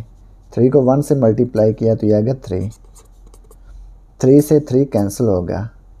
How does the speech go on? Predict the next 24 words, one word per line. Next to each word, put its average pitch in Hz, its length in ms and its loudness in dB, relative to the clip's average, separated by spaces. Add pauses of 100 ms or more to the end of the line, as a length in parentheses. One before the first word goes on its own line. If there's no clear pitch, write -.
ये - 140 -8
आ 104 60 -4
गया 104 160 -2
five 110 640 -2 (220)
into 117 360 -2 (220)
x 117 340 -6
plus 110 380 -2 (100)
two, 101 200 -6 (2500)
Three 135 320 4
y 120 400 4 (1300)
minus 107 640 0
three। 107 260 -6 (3000)
फ़ाइव 127 280 6
को 151 140 2
x 147 140 4
से - 160 -4
multiply 120 580 2
किया 117 220 0
तो 113 120 -4
ये 117 120 4
आ 113 40 4
गया 127 140 2
फ़ाइव 101 440 0
एक्स, - 280 -6